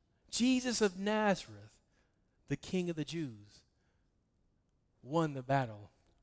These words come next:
over the cross. Is he your king? Is he your king? Have you submitted your will to Jesus? Are you still wrestling around with, "Oh, should I do it this way? Or is this my desire? Is this God?"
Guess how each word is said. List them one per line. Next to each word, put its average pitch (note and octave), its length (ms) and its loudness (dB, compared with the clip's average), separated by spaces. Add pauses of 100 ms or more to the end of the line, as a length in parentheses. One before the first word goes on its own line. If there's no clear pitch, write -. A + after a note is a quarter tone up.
over B2 220 -4
the A2 80 -18
cross. A#2 540 -10 (1500)
Is E3+ 160 2
he E3 60 0
your D#3 180 0
king? D#3 340 -4 (1800)
Is A3+ 260 2
he A3 80 0
your A3 220 -2
king? - 240 -8 (1000)
Have A#3 160 4
you A#3+ 120 0
submitted C4 580 0
your B3 140 -2
will B3+ 340 4
to B3+ 140 0
Jesus? B3 760 -2 (960)
Are A#3+ 120 10
you B3 140 4
still D4 360 4
wrestling B3+ 480 6
around A#3 460 8
with, F#3+ 120 6
"Oh, F3 200 8
should E3+ 180 0
I D#3 60 6
do D3 180 0
it C#3 100 -2
this B3+ 220 2
way? A3+ 480 8 (260)
Or D3+ 160 8
is C#3 100 4
this D#3+ 180 0
my G3 200 8
desire? G#3 440 6
Is D3+ 80 0
this C3+ 120 0
God?" G3 360 8